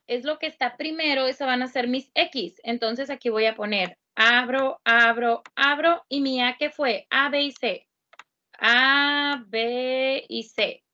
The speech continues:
Y dice que mi segundo, pues, son mis B, y mi B es X y Y. Entonces, abro,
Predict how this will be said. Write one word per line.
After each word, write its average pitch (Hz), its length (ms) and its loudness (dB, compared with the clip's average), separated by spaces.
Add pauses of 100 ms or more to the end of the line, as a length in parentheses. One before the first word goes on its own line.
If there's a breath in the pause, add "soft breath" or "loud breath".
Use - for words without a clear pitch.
(420)
Y 269 120 0
dice 294 340 0
que 320 140 4
mi 302 140 0
segundo, 302 760 2
pues, 247 160 -2
son 220 240 -4
mis 247 280 -4
B, 254 460 0
y 247 140 -2
mi 233 160 0
B 220 220 2
es 254 140 -4
X 233 320 -6
y 247 180 2
Y. 226 320 0
Entonces, 220 580 -4
abro, 214 540 0